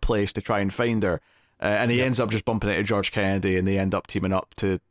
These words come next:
Speaker 1: to help a bunch of
Speaker 2: I
Speaker 1: sick people.
Speaker 2: I love Kennedy essentially is like, "I'm commandeering your vehicle. I have sick people. You've got a big enough truck that can carry them."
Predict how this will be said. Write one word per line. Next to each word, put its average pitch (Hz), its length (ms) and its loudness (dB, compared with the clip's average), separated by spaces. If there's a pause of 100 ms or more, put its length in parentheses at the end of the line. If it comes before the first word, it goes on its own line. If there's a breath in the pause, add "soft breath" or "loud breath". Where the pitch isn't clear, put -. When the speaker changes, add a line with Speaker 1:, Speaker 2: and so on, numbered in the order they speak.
Speaker 1:
to 98 100 -4
help 95 320 -2
a - 80 -2
bunch 95 160 -2
of - 80 -4
Speaker 2:
I 175 40 2
Speaker 1:
sick 147 120 -2
people. - 340 -6 (520)
Speaker 2:
I 143 120 2
love 165 380 2
Kennedy 139 400 2
essentially 120 540 0
is 110 220 0
like, 107 320 0 (140)
"I'm 120 140 0
commandeering 170 540 2
your 147 120 2
vehicle. 175 420 2
I 143 100 4
have 120 180 2
sick - 240 -4
people. 175 420 2
You've 127 160 2
got 139 120 2
a 123 40 2
big 139 140 0
enough 143 180 0
truck - 260 -2
that 139 100 2
can 127 100 0
carry 127 260 2
them." 101 220 0